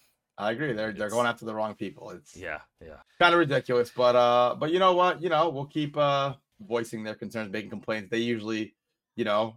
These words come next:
Speaker 2: I'm not
Speaker 1: address
Speaker 2: gonna
Speaker 1: it.
Speaker 2: stop, by the way. If, if
Speaker 1: No,
Speaker 2: a game
Speaker 1: me
Speaker 2: comes
Speaker 1: neither.
Speaker 2: out that, that's bad, I'm going to address it, and I'm gonna call it out, and I'm gonna want better.
Speaker 1: People,
Speaker 2: I'm gonna
Speaker 1: people should be
Speaker 2: continue
Speaker 1: okay
Speaker 2: to do
Speaker 1: with that.
Speaker 2: that,
Speaker 1: Like,
Speaker 2: so
Speaker 1: listen, I, I
Speaker 2: I
Speaker 1: think that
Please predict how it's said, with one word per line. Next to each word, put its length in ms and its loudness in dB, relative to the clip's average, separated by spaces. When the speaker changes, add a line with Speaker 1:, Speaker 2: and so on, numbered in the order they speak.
Speaker 2:
I'm 140 6
not 140 10
Speaker 1:
address 80 4
Speaker 2:
gonna 160 2
Speaker 1:
it. 20 0
Speaker 2:
stop, 400 6
by 160 0
the 80 -8
way. 300 -10
If, 160 -2
if 120 2
Speaker 1:
No, 160 6
Speaker 2:
a 20 6
game 200 8
Speaker 1:
me 100 0
Speaker 2:
comes 240 4
Speaker 1:
neither. 80 6
Speaker 2:
out 420 8
that, 320 2
that's 280 0
bad, 480 4
I'm 140 0
going 400 4
to 280 -6
address 460 -2
it, 180 -8
and 140 -4
I'm 100 -4
gonna 240 2
call 320 0
it 60 0
out, 300 0
and 100 -2
I'm 100 -4
gonna 240 0
want 280 -4
better. 280 -6
Speaker 1:
People, 260 2
Speaker 2:
I'm 120 4
gonna 160 8
Speaker 1:
people 100 4
should 160 2
be 80 4
Speaker 2:
continue 220 6
Speaker 1:
okay 80 6
Speaker 2:
to 60 8
do 80 4
Speaker 1:
with 160 4
that. 80 4
Speaker 2:
that, 60 0
Speaker 1:
Like, 200 6
Speaker 2:
so 500 -6
Speaker 1:
listen, 300 0
I, 500 6
I 220 2
Speaker 2:
I 40 4
Speaker 1:
think 260 -2
that 240 4